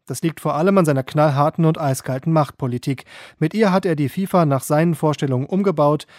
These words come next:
und sich dabei seiner Kritiker und auch unangenehmer Aufseher entledigt. Klar, der Laden ist auf Kurs, die Kasse klingelt, Rekordgewinne werden erzielt. Wirtschaftlich kann man Infantino nichts vorwerfen, doch der ist noch lange nicht am Ende.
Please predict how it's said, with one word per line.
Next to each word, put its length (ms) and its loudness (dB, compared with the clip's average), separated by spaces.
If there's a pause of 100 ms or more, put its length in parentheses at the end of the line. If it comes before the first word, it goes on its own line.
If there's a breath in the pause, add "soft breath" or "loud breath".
(180 loud breath)
und 160 -2
sich 120 -6
dabei 280 0
seiner 220 -2
Kritiker 520 -4 (200 soft breath)
und 160 -4
auch 140 -6
unangenehmer 640 -2
Aufseher 480 -10
entledigt. 640 -8 (760)
Klar, 340 0
der 140 -4
Laden 260 -4
ist 160 -6
auf 140 -6
Kurs, 320 -4
die 100 -8
Kasse 300 -6
klingelt, 400 0
Rekordgewinne 720 0
werden 200 -4
erzielt. 560 -8 (220)
Wirtschaftlich 600 -2
kann 160 -2
man 120 0
Infantino 460 -2
nichts 320 -2
vorwerfen, 540 -2 (480 loud breath)
doch 140 -6
der 180 -4
ist 120 -12
noch 160 -8
lange 240 -4
nicht 200 -8
am 120 -8
Ende. 300 -6